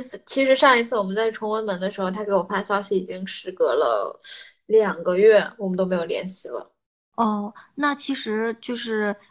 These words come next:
Speaker 2: 呃，因为我也不知道弟弟那边的情况嘛，然后我觉得
Speaker 1: 我也不知道。<laughs>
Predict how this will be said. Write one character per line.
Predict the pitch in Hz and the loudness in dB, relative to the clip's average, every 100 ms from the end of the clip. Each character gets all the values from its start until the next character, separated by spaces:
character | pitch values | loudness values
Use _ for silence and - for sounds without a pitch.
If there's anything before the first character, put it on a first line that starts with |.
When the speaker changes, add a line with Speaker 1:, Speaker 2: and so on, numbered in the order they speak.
| _ | _
Speaker 2:
呃， | - 202 - | -6 -6 -2
因 | 226 | -2
为 | 240 | 0
我 | 233 | 2
也 | 254 | 2
不 | 226 220 | 0 -2
知 | 226 | 0
道 | 233 220 | 0 0
弟 | 220 262 | -2 -6
弟 | 202 | -2
那 | 202 | 0
边 | 202 202 | 0 -2
的 | |
情 | 202 196 196 | -4 -4 -4
况 | 220 202 | -2 -2
嘛， | 202 - - - | -4 -10 -18 -8
然 | - 202 | -2 0
后 | 220 208 | 0 0
我 | 196 196 | 0 2
觉 | |
得 | 381 | 8
Speaker 1:
我 | 381 | 10
也 | 370 | 10
不 | 349 | 6
知 | 330 339 | 2 2
道。 | 302 339 311 | 6 8 8
<laughs> | 381 | 6